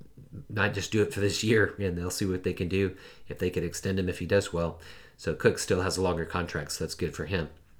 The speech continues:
Um, he's undoubtedly the player that will be most impacted by this move, but Harris, I think, is gonna see his dynasty stock rise. I'm hopeful that they're gonna use him more than the Patriots ever did,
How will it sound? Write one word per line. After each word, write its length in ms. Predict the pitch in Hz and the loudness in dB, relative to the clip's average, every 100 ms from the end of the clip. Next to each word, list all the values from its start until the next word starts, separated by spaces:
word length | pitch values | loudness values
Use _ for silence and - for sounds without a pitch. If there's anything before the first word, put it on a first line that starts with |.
| - - - - - - - | -20 -20 -20 -20 -20 -16 -8
Um, 240 | 95 85 85 | -6 -4 -2
he's 160 | 113 | 2
undoubtedly 420 | 131 104 113 113 113 | 4 4 4 4 2
the 100 | 90 | 0
player 440 | 110 113 113 113 - - - | 4 6 6 2 -12 -18 -8
that 60 | 98 | -4
will 60 | 90 | -2
be 100 | 92 | 0
most 240 | 107 - | 0 0
impacted 420 | 113 104 104 - | -4 0 -2 0
by 100 | 90 | 0
this 160 | 92 - | 0 4
move, 380 | 139 156 156 - | 4 4 2 -4
but 300 | 85 90 - - - - - - - | -2 -2 -4 -18 -18 -18 -18 -20 6
Harris, 460 | 127 135 - - - | 6 8 2 0 -4
I 60 | 95 | -2
think, 220 | 117 113 | -2 -2
is 140 | 101 | 0
gonna 240 | 110 104 95 | 2 2 0
see 200 | - 117 | -2 0
his 140 | 110 98 | 0 2
dynasty 380 | 101 104 - 101 | 2 0 0 -2
stock 360 | - 113 113 - - - | 2 2 2 -12 -20 -8
rise. 300 | 90 113 101 | 4 4 4
I'm 120 | 98 98 | 0 2
hopeful 380 | 110 - 104 90 | 0 4 2 2
that 120 | 80 80 | -6 0
they're 100 | 101 | 0
gonna 100 | 95 | 2
use 240 | 98 113 | 0 2
him 140 | 101 95 | 0 2
more 300 | 98 113 110 | 4 4 4
than 140 | 95 | 0
the 60 | 92 | 0
Patriots 460 | 107 117 98 87 | -2 2 2 4
ever 160 | 95 87 | 2 2
did, 300 | 90 87 | 2 0